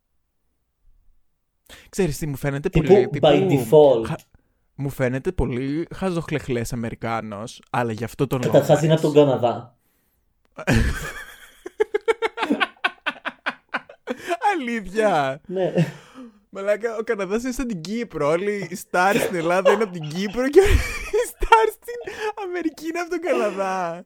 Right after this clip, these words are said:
Speaker 2: Είναι από τον Καναδά. Έχει, ξέρεις τι όμως, έχει, έχει αυτό το, έχει αυτή την ευγένεια του, του, του Καναδά, αυτό το, το ήρεμο.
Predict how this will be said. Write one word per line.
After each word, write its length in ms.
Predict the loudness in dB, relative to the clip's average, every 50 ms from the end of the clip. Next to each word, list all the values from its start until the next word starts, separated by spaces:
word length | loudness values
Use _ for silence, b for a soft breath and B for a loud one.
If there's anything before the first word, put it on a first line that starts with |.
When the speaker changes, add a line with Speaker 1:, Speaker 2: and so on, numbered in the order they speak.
| _ 2
Speaker 2:
Είναι 200 | 2 4 4 4
από 100 | 2 0
τον 100 | 0 0
Καναδά. 680 | 0 -2 -2 -2 0 0 0 0 -2 -6 -10 -18 _ _
Έχει, 380 | 6 6 6 6 4 0 -4 -4 -4 2
ξέρεις 240 | 6 6 6 6 8
τι 80 | 6
όμως, 260 | 6 6 4 0 -2 2
έχει, 360 | 4 4 4 4 2 -2 -6 -4
έχει 240 | -2 -2 0 0 0
αυτό 300 | 0 0 0 0 0 2
το, 280 | 4 4 4 4 4 2
έχει 260 | 0 -2 0 0 0 0
αυτή 260 | 0 -2 -6 -10 -4
την 200 | -2 -2 2 2
ευγένεια 640 | 2 2 0 -2 0 2 2 2 2 0 -4 -4 -4
του, 260 | -6 -10 -12 -12 -16 _
του, 200 | -8 -8 -8 -6
του 160 | -8 -12 -6
Καναδά, 880 | -2 0 0 0 0 -4 -4 0 2 2 2 2 0 -4 -8 -12 -18 _ _
αυτό 300 | -12 -12 -10 -10 -4 4
το, 240 | 4 4 4 4 2
το 140 | 0 2
ήρεμο. 800 | 2 2 2 0 0 0 0 -2 -4 -6 -8 -10 -10 -12 -14 _